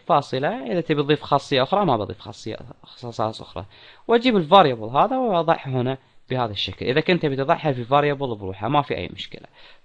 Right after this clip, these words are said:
طيب، ريفريش راح تلاحظ نفس، آه، اللي متوقعينه بهذا الشكل. جميل، جميل، هذا بالنسبة لطرق الإضافة،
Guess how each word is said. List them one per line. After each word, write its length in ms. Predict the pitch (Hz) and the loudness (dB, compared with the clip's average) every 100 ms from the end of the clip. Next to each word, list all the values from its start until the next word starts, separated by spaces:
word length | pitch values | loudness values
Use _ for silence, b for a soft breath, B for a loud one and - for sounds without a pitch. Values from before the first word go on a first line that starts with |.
| - | -2
طيب، 260 | 143 208 254 | 2 2 0
ريفريش 460 | 160 156 214 - - - _ 147 | -2 0 0 -2 -10 -20 _ -10
راح 80 | |
تلاحظ 360 | 151 156 151 160 - - | -2 2 2 0 -4 -8
نفس، 540 | 151 156 - - - - | -4 -4 -4 -12 -14 -12
آه، 260 | 87 90 92 | -10 -8 -8
اللي 180 | 110 | -6
متوقعينه 560 | 113 110 104 95 95 90 - _ - | -6 -6 -10 -14 -14 -14 -18 _ -8
بهذا 280 | 131 110 120 | -4 -4 -6
الشكل. 340 | - 95 92 B B B B | -8 -14 -16 B B B B
جميل، 380 | - 147 196 277 | 0 2 2 0
جميل، 300 | 160 139 107 | 2 2 2
هذا 260 | 147 269 302 | 0 2 2
بالنسبة 400 | 254 254 - 262 | 4 0 0 -2
لطرق 640 | 247 - 170 175 226 - | -2 -4 -6 -2 -2 -2
الإضافة، 500 | 143 151 180 185 208 | -4 2 2 2 -2